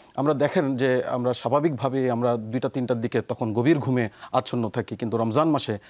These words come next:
আল্লাহকে ভয় করে আমরা সেহরির জন্য উঠে যাই এবং ফজরের নামাজ পড়ে আমরা ঘুমোতে যাই। এবং দেখা যাচ্ছে কি আমাদের রাতের ঘুমটা ঠিক মতো হয় না, তারপরেও আমরা আল্লাহকে ভয় করে এই যে রমজানের রোজা, সিয়াম সাধনা পালন করার চেষ্টা করি। দিনের বেলা দেখেন অনেক কষ্ট করে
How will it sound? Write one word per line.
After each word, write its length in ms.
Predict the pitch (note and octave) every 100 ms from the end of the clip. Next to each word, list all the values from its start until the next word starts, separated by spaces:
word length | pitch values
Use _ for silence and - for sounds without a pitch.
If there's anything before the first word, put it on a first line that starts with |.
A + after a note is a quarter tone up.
| - -
আল্লাহকে 340 | B2 C3+ D#3+
ভয় 220 | E3+ C3+ C3+
করে 180 | B2
আমরা 300 | A#2 A2 A2 G2+ -
সেহরির 360 | - B2 D#3
জন্য 220 | C#3 B2+ A2+
উঠে 220 | G#2+ A#2
যাই 180 | G#2+ G2 - - - -
এবং 320 | B2+ C3+ B2+ A2
ফজরের 360 | - B2 D3
নামাজ 300 | D3+ B2+ A#2+ -
পড়ে 160 | B2 A#2
আমরা 200 | G#2 G#2+
ঘুমোতে 340 | A2 A#2 A#2
যাই। 180 | G#2 G2+ _ - -
এবং 220 | B2 C#3+
দেখা 220 | B2+ -
যাচ্ছে 260 | F3+ D#3+ D3+
কি 180 | - A#2+
আমাদের 260 | A#2+ A#2
রাতের 260 | A#2+ A#2+ C#3
ঘুমটা 280 | B2 C3+ C#3+
ঠিক 160 | B2+
মতো 200 | A2+ A2+
হয় 120 | A#2
না, 100 | A2
তারপরেও 380 | A2+ C3 B2 G3
আমরা 240 | F3 C#3 B2+
আল্লাহকে 380 | B2 A#2+ A#2+
ভয় 220 | A2 C3 C3+
করে 240 | C3+ A#2 - - - -
এই 120 | A2+
যে 220 | A2+ G#2+ -
রমজানের 440 | - A#2+ A#2 E3 E3
রোজা, 260 | A#2+ A2
সিয়াম 280 | G#2 - C3
সাধনা 300 | - A#2 A2
পালন 280 | G#2 A#2 G#2+
করার 180 | G#2+ G#2+
চেষ্টা 260 | - - A2
করি। 160 | A2+
দিনের 320 | G#2+ B2 E3 F3+
বেলা 180 | F3
দেখেন 300 | D3 A#2+ C3+
অনেক 240 | B2+ C#3 E3+
কষ্ট 260 | - E3 -
করে 280 | F#3 E3+